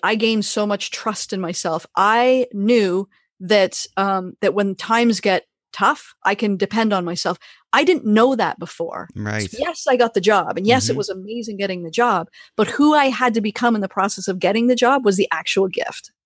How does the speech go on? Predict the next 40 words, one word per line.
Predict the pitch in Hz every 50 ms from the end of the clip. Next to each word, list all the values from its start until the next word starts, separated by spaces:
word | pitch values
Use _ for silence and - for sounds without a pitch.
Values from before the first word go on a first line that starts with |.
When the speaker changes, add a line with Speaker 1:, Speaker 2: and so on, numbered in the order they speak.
| _
Speaker 2:
Yeah. | - 101 101 98 98 95 95 95 92 - _ - 104
Oh, | 101 101
that's, | 107 104 101 - - -
I | 95 110
love | 107 107 104 95
that. | 95 95 92 92 85
And | - 101 104
that's | 107 104 - -
true. | - - 123 117 110 107
And, | 101 101 101 92 - - - - - - - - _ -
uh, | - 110 104 104 104 104 -
a | -
few | - - 127 113
years | 110 117 110 113
ago | 120 110 110 101
when | 98 98 101
I | 101
lost | 101 101 101 101 - -
my | 101 98
daughter, | 92 98 98 101 104 104 98 95 92 87 - - -
Zoe, | 98 104 107 110 110 107 98 90 85 - _ _ - - - _ _ _ _
uh, | - 113 101 92 95 95 90 90 95 101 - 131 147 _ _ _ _ _ _ _ _ _ _ _ _ _ _ _ _ _ _ -
I | 90 113 113
felt | - - 156 147 147 151
like | 143 131 120 110 107 101 - - - - - _ _
the | - 123 123
only | 123 160 165
way | 135 139 135 127 120
that | 117 - -
I, | 113 120
that | 117 - 113 107
I | 110 117
could | - 120
articulate | 110 104 - - 165 170 - - 113 113 110
it | 110 104 -
at | - -
the | - 98
time | - - - - 147 156 151 131 113
was | 104 101 95 98
that, | 107 107 107 104 98 -